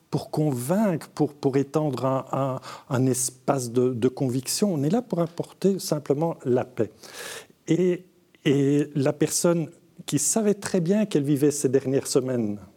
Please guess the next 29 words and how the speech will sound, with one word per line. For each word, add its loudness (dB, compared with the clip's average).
de, -4
de, -6
de, -4
d'existence, -2
je 2
me 0
disais, 0
un -6
peu -4
fièrement, -4
intérieurement, « -4
Ben, 0
je, -4
je -4
vais 0
l'accompagner -2
dans, -4
dans -4
son, -6
dans -2
sa -4
dernière 0
étape -2
de -2
vie 0
et 2
lui 0
proposer 0
tout -10